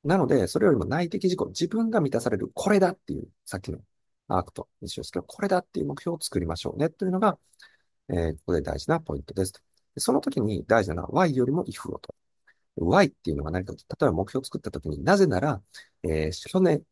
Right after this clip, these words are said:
えー、営業成績を一点五倍にしたい。なぜなら、去年、ね、ここまでは一点一倍にできてるので、えー、そっから、まあ、頑張って一点五倍ぐらいでしょ。みたいな感じで、要は過去に引っ張られるんですね。whyを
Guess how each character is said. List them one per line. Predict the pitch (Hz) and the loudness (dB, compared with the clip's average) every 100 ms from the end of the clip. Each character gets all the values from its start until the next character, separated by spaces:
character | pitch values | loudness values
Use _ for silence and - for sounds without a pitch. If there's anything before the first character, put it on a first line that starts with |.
| - | -12
え | 85 - _ | -10 -12 _
ー、 | 110 | 2
営 | 135 | 4
業 | 139 | 4
成 | 135 | 2
績 | - - - 82 71 | 0 -6 -8 -6 -4
を | - | -4
一 | 127 | -4
点 | - 92 | 0 0
五 | - | 0
倍 | 90 95 | 0 2
に | 101 | 0
し | |
た | - | -2
い。 | - _ _ | -4 _ _
な | 107 151 | -2 0
ぜ | 202 | 2
な | 165 | 2
ら、 | 117 95 | 4 2
去 | 95 202 | 0 0
年、 | 170 127 131 _ _ _ _ _ _ _ _ - | 0 -2 -8 _ _ _ _ _ _ _ _ -4
ね、 | 90 | -2
こ | 82 - | -2 2
こ | |
ま | 185 | 4
で | 107 | 6
は | 80 - | 4 0
一 | 131 - | -4 -4
点 | - 82 | 2 2
一 | 85 - | 2 0
倍 | 98 95 | 4 4
に | 95 | 4
で | 104 | 0
き | 107 - | -2 -4
て | |
る | - | -4
の | 80 - | -4 -2
で、 | 92 - | -2 -2
え | - | -4
ー、 | 104 | -2
そ | - | -4
っ | |
か | - - | -2 2
ら、 | 175 | 4
ま | - | 4
あ、 | 151 | 2
頑 | 180 202 202 | 4 6 6
張 | 202 | 4
っ | |
て | - - | 4 0
一 | 143 | 0
点 | - 101 | 0 2
五 | 82 | 4
倍 | 85 90 | 4 4
ぐ | 92 | 4
ら | |
い | 85 | 0
で | |
し | - | -6
ょ。 | - _ | -10 _
み | 147 | -4
た | 151 | -2
い | |
な | 101 | -2
感 | - 78 | -2 -4
じ | 82 | 0
で、 | - 76 | 0 2
要 | 143 | 2
は | 78 | 2
過 | - - | 2 -2
去 | - | 0
に | 98 | -2
引 | |
っ | - | 2
張 | 92 | 2
ら | 92 | 4
れ | |
る | 76 | 2
ん | |
で | |
す | - | -2
ね。 | 151 - | -4 0
why | 104 78 - - | 0 0 -6 -6
を | 95 | -6